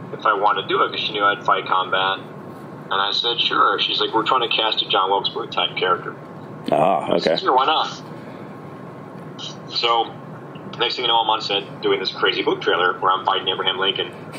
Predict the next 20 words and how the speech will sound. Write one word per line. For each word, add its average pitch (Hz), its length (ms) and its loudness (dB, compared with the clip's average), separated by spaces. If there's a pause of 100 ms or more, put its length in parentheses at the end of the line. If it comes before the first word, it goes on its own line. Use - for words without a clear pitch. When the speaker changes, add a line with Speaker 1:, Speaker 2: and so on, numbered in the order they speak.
Speaker 1:
you - 80 6
know, - 600 2
Speaker 2:
<laughs> - 400 -2
Speaker 1:
uh, 98 380 4 (1000)
mano 117 320 2
a 107 80 2
mano, 107 300 2
you 110 120 -2
know, 110 240 -6
with - 160 -2
a, 107 180 0
with 107 120 0
an 107 80 2
axe 110 500 -2
and 101 400 -10
a 101 120 -8
knife 107 360 0
and 110 100 -4
everything 107 280 2
else. 110 360 -2